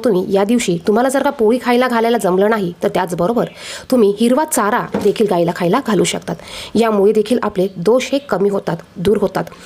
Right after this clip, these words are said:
तुमची जीही काही इच्छा असेल, ती तुम्ही इथे गोमातेला बोलावून दाखवू शकतात. यामुळे आपले तेहतीस कोटी देव आपल्यावर प्रसन्न होऊन आपल्याला त्यांचा आशीर्वाद हा प्राप्त होत असतो. यानंतर आपल्याला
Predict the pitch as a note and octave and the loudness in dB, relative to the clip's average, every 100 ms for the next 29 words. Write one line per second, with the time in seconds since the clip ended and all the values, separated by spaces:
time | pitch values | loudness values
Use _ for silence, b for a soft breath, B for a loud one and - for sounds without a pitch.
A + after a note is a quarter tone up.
0 | B G#3 B3+ F3+ F#3 A#3 A#3 G3+ G3 G#3+ | B 0 0 0 0 2 2 0 -2 0
1 | G3+ G#3 G#3 - A3+ G#3+ A3+ G#3 G3 G#3 | 0 -2 -4 -6 -2 2 2 0 -2 -2
2 | - G3+ A#3+ C4+ A3 B3 A3+ F3 B B | -4 -2 2 2 0 0 0 0 B B
3 | G#3+ G#3+ G#3+ B3+ A3 F3 G3 - - E3+ | 0 2 4 2 0 -2 -4 -4 -6 -8
4 | B B B B3+ B3+ D4+ D4+ B3 C#4 A3+ | B B B 0 2 2 0 0 -2 -2
5 | G3+ B3 - A#3 B3 A#3+ F#3+ - B B | 0 0 0 0 2 2 2 0 B B
6 | - - A#3+ G#3+ F#3 A3+ A#3 A3 G3 G3+ | -6 0 0 0 0 2 2 2 0 -2
7 | - F#3 G3 G3+ F#3 A3 G#3 - B3+ F3+ | -6 -2 0 0 0 -2 -4 -2 0 -2
8 | - - B3 G3 E3+ F3 F3 F3+ - - | -4 -6 -4 -4 -4 -4 -2 -4 -4 -8
9 | - B B B F#3+ F#3+ F#3+ F#3+ - G3+ | -10 B B B 0 2 2 0 -2 -2
10 | B3 F#3 | 0 0